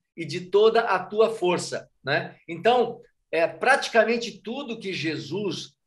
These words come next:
ele fala, é, no Novo Testamento, ele tira da base das Escrituras do Velho Testamento. E aí ele diz que este é o resumo, é amar a Deus, né? O amor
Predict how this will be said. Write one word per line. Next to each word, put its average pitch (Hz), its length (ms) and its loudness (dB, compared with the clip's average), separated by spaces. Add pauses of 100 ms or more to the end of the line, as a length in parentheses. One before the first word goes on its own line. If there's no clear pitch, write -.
(160)
ele 180 320 6
fala, 175 720 2 (380)
é, 147 160 2
no 165 160 -4
Novo 180 300 2
Testamento, 160 600 -6
ele 175 240 -4
tira 240 640 0 (300)
da 185 240 2
base 170 440 0
das 190 220 0
Escrituras 233 800 0 (120)
do 208 220 4
Velho 160 360 2
Testamento. 131 500 -8 (480)
E 170 100 2
aí 180 220 6
ele 220 180 6
diz 190 280 -8
que 196 180 -4
este 220 240 0
é - 20 6
o 208 60 2
resumo, 180 500 0 (240)
é 185 80 -2
amar 196 600 2
a - 80 2
Deus, 147 600 -6
né? 175 140 0
O 214 80 6
amor 190 580 4